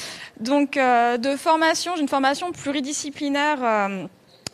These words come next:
plut-, euh, plutôt au génie civil avec un peu d'architecture, de sciences sociales, euh, en aménagement. Et j'ai aussi une petite expérience, euh, dans le privé, dans le secteur de la construction,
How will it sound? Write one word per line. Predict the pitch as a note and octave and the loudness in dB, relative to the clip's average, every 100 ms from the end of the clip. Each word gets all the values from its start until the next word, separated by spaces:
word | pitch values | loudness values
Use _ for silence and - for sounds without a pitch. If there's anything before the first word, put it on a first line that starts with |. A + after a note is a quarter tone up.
| - | -10
plut-, | C#4 B3+ B3+ | -8 -6 -2
euh, | A#3+ A3 G#3+ G#3+ | 0 0 -2 -4
plutôt | G#3+ C4 D#4 D4+ | -6 -6 -4 -2
au | |
génie | C#4 C4+ | -2 -2
civil | C#4 D#4 B3+ C#4 D4 | -2 -2 -2 0 0
avec | A#3 G3+ G#3+ - | -2 -2 -6 -4
un | A3 | -4
peu | A3 | 0
d'architecture, | C4+ C4 - - C4 - C#4 | 4 4 2 -2 -4 -2 -4
de | |
sciences | A#3+ B3 - | -2 -6 -6
sociales, | A#3+ - C4+ C4+ A#3 | -6 -4 -2 0 0
euh, | G#3 - - - - - | -2 -4 -12 -18 -18 -8
en | A3 A3+ | -2 0
aménagement. | A3+ A#3 A3+ A#3 C#4 E4+ G4 - - | 0 0 0 0 0 0 -2 -4 -2
Et | D4 D#4 C#4 | -2 -2 -2
j'ai | C4 | -2
aussi | B3+ D#4+ D#4+ C#4+ | -4 -6 -6 -2
une | B3+ | -2
petite | B3 - C#4+ | -4 -10 -8
expérience, | E4+ - D4 C#4 C#4 C#4+ C#4 | -8 -2 0 0 0 -2 -2
euh, | A3+ A3+ A3 A3 | 0 0 0 -2
dans | A3+ | -2
le | A#3 | -2
privé, | A3+ - C4+ D4 | -4 -4 -2 -2
dans | F4+ A#3+ | 0 -2
le | |
secteur | A3 A#3 D4+ | -2 -2 -2
de | C#4+ | 0
la | A#3+ | 0
construction, | B3 - B3+ - C4+ | -2 -6 -8 -8 -10